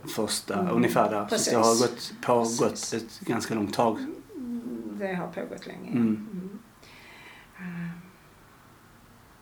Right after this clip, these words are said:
Speaker 2: och då ska jag säga som jag brukar säga <laughs> när jag är på självhjälpsgrupperna, att det var den lugnaste perioden under den tiden, för då var han där. Då andades jag.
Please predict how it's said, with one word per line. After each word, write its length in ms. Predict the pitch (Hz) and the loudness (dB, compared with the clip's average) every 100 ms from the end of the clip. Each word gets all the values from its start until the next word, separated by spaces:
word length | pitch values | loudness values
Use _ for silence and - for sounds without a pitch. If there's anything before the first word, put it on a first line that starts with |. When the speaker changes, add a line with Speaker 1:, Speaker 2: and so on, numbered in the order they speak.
| - - - - | -20 -18 -16 -4
Speaker 2:
och 120 | - | 4
då 100 | 262 | 6
ska 140 | 247 214 | 6 6
jag 100 | 208 | 6
säga 260 | 294 285 | 6 6
som 220 | 202 214 208 | 4 2 2
jag 100 | 208 | 2
brukar 260 | 226 240 | 2 2
säga 380 | 196 220 185 190 | 2 2 2 0
<laughs> 140 | 240 233 | 4 6
när 180 | 262 196 180 170 - - - | 6 2 -2 -6 -8 -16 -14
jag 80 | |
är 60 | 180 - | -14 -12
på 180 | - 180 - - | -14 -14 -16 -16
självhjälpsgrupperna, 960 | - 180 180 170 175 - 175 170 175 170 | -8 -8 -6 -8 -10 -10 -12 -12 -12 -12
att 300 | 180 170 - - - - - - - - - - - | -12 -14 -18 -20 -20 -20 -20 -20 -20 -20 -20 -20 -10
det 80 | |
var 140 | 190 190 | -2 0
den 220 | 185 175 | 0 0
lugnaste 640 | 185 190 208 202 180 - | 0 0 -2 -2 -2 -4
perioden 680 | 170 185 180 190 165 170 170 | -6 -4 -4 -6 -6 -6 -6
under 260 | 175 175 175 | -6 -6 -6
den 200 | 185 170 | -8 -8
tiden, 420 | - 175 170 - - | -10 -10 -10 -14 -16
för 120 | 180 | -10
då 100 | 175 | -8
var 100 | 170 | -6
han 340 | 175 175 180 | -8 -8 -8
där. 320 | 180 196 - - - - - - - - - | -8 -10 -12 -16 -16 -18 -20 -20 -20 -20 -14
Då 100 | - | -8
andades 560 | 180 170 185 175 170 - | -6 -4 -4 -4 -4 -4
jag. 120 | - | -6